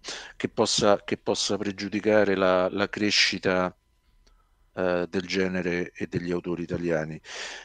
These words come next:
Eh, permettimi di fare un piccolo paragone, eh, con, con un'autrice che non è fantascienza, ma che comunque, eh,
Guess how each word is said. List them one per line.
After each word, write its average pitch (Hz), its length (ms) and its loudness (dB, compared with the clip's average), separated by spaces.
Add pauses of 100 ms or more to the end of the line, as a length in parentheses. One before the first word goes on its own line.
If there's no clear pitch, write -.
Eh, 160 240 6 (920)
permettimi 185 540 4
di 143 120 4
fare 139 200 8
un 131 120 2
piccolo 139 380 2
paragone, 131 720 2 (100)
eh, 117 340 -2
con, 117 600 -2 (840)
con 107 240 -4
un'autrice 113 840 0
che 101 160 0
non 131 240 0
è 104 100 2
fantascienza, 95 880 -2
ma 104 180 -4
che - 200 -10
comunque, 113 680 0
eh, 95 640 -2